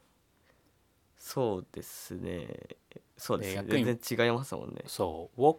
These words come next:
Speaker 2: カとかだと、シンプルなこう、強さ、アルコールの強さが売りだと思うから、そこにまたこう、フルーティーさを出されたところで、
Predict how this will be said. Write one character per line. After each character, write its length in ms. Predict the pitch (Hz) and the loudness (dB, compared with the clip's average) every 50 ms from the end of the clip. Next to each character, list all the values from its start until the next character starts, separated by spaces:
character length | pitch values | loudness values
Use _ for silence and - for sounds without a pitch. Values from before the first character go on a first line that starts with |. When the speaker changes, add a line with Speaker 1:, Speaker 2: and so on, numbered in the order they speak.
| - _ _ | 0 _ _
Speaker 2:
カ 120 | - 139 | 6 6
と 160 | - - 98 - | 6 6 0 0
か 140 | - 87 | 0 -2
だ 120 | 85 87 80 | -2 -2 -6
と、 480 | - - 107 101 95 90 78 78 - - _ _ _ _ _ _ _ _ _ _ _ _ _ _ _ _ _ - - - | -2 2 4 4 4 4 2 -2 -6 -10 _ _ _ _ _ _ _ _ _ _ _ _ _ _ _ _ _ -20 -20 -10
シ 240 | - - - 185 185 | -4 0 2 4 4
ン 120 | 185 175 | 4 2
プ 220 | - _ - 110 | 2 _ 4 4
ル 140 | 95 92 87 | 4 4 4
な 120 | 85 85 85 | 2 0 0
こ 500 | - - 90 85 80 78 80 90 - - | 0 -2 -2 -2 -2 -2 -4 -6 -8 -10
う、 560 | _ _ _ _ _ _ _ _ _ _ _ _ | _ _ _ _ _ _ _ _ _ _ _ _
強 260 | - - 107 - - | 2 4 4 4 4
さ、 240 | - - 87 85 - _ _ - - - _ _ _ _ _ _ _ _ _ _ _ _ _ _ | 0 -2 -4 -6 -6 _ _ -20 -20 -20 _ _ _ _ _ _ _ _ _ _ _ _ _ _
ア 120 | - 104 | -2 0
ル 140 | 95 98 87 | 0 0 -4
コ 240 | - - 104 95 95 | 0 2 4 4 4
ー 40 | 92 | 4
ル 120 | 92 90 | 2 0
の 100 | 90 92 | -2 -4
強 300 | - - - 107 90 80 | -4 -2 0 0 0 0
さ 180 | - - 85 78 | 0 0 -2 -2
が 120 | 78 80 | -2 -4
売 120 | 85 90 | -4 -4
り 100 | 90 92 | -4 -4
だ 120 | 85 82 - | -4 -4 -6
と 140 | - - 80 | -6 -10 -10
思 220 | 78 80 80 80 | -8 -8 -10 -10
う 40 | 78 | -12
か 180 | - - - | -10 -6 -2
ら、 340 | 92 90 87 85 82 85 - - _ _ _ _ _ _ _ _ - _ _ _ _ _ _ _ - - _ _ _ _ _ _ _ _ _ _ | 0 2 2 2 0 -2 -6 -12 _ _ _ _ _ _ _ _ -20 _ _ _ _ _ _ _ -20 -20 _ _ _ _ _ _ _ _ _ _
そ 220 | - - - 160 | -10 0 0 2
こ 160 | - - 196 202 | 6 6 6 6
に 100 | 196 190 | 8 6
ま 140 | 185 180 | 6 6
た 160 | 180 - 175 170 | 6 6 4 4
こ 340 | - - 175 170 165 160 | 6 6 8 8 10 8
う、 20 | 156 | 8
フ 160 | - - 160 | 6 6 6
ル 160 | 156 156 156 151 | 6 6 6 4
ー 40 | |
テ 140 | - - 151 | 2 0 0
ィ 60 | 147 135 | 0 0
ー 20 | |
さ 200 | 120 - - 101 | 2 4 4 6
を 80 | 92 90 | 6 6
出 160 | 92 92 87 | 4 4 4
さ 120 | - 104 | 4 2
れ 120 | 92 90 - | 2 2 0
た 100 | - 90 | -2 -2
と 140 | - 95 92 | -2 -2 -2
こ 140 | - - | 0 -2
ろ 120 | 87 82 80 | -2 -2 0
で、 420 | 85 85 85 80 78 82 - - | 0 0 0 0 -2 -6 -10 -14